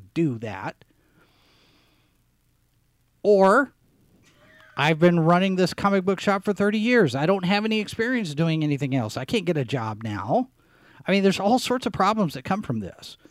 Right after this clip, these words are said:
And it's not the, it's not the comic book shops that are responsible for it. They've responded, they've reacted, they've adjusted, they've made their pivots, and how do we, how do we keep going?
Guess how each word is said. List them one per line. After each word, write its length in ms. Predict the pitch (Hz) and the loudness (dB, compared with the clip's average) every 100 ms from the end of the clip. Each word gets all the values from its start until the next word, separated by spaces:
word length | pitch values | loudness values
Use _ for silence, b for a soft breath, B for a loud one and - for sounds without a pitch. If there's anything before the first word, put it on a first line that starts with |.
| b b b - | b b b 0
And 160 | 175 190 | 2 2
it's 260 | 185 - 135 | -2 -8 -4
not 320 | 139 185 269 | -2 -2 0
the, 280 | 202 190 175 | 0 0 -2
it's 220 | 147 - | -8 -6
not 240 | 185 254 - | -2 -2 -2
the 80 | |
comic 320 | - 180 262 214 | -2 0 0 -4
book 180 | 143 | -8
shops 640 | - - - - - - - _ _ _ _ _ _ _ _ - | -8 -10 -10 -16 -16 -16 -18 _ _ _ _ _ _ _ _ -6
that 220 | 143 151 - | -4 -2 -2
are 240 | 139 123 - | -2 -2 -4
responsible 720 | 120 - - 247 311 165 117 | -6 -6 0 0 0 -4 -10
for 240 | 101 107 127 | -8 -10 -8
it. 100 | 156 | -2
They've 220 | 170 170 | -2 0
responded, 760 | 143 135 - 175 185 185 214 | -4 -4 -2 0 2 0 -2
they've 180 | 147 135 | -2 -4
reacted, 600 | 131 143 139 175 - 226 | -4 -4 -2 -2 -4 -6
they've 240 | 147 127 127 | -6 -6 -8
adjusted, 640 | 127 110 143 147 214 202 | -10 -6 -8 -6 -6 -4
they've 220 | 143 120 | -6 -4
made 220 | 143 160 | -4 -2
their 140 | 143 123 | -4 -6
pivots, 540 | - 165 165 208 - | -4 -2 0 -2 -2
and 240 | 151 143 139 | -4 -4 -4
how 280 | 120 160 | -4 -2
do 60 | 185 | -2
we, 260 | 202 185 - | -2 -6 -8
how 120 | 143 | -4
do 60 | 175 | -4
we 120 | 196 | -4
keep 220 | 220 196 | -6 0
going? 340 | 226 269 107 | 0 0 -2